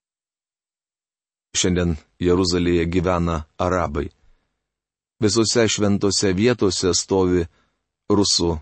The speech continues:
ortodoksų, graikų ortodoksų, Romos katalikų, liuteronų ir visų tautų bažnyčios. Jeruzalei reikia išsivaduoti iš religijos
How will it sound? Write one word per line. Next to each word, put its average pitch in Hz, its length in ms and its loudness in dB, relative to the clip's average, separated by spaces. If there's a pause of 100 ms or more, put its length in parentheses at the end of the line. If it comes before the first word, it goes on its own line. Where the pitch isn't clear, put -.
ortodoksų, 90 840 -2 (800)
graikų 104 580 0 (100)
ortodoksų, 90 920 -2 (600)
Romos 143 420 0
katalikų, 110 680 -2 (640)
liuteronų 95 760 2
ir 90 220 2
visų 98 400 0
tautų 95 420 0 (180)
bažnyčios. 80 800 -4 (1400)
Jeruzalei 101 640 4
reikia 98 380 2 (360)
išsivaduoti 101 760 2
iš 92 160 0
religijos 95 800 0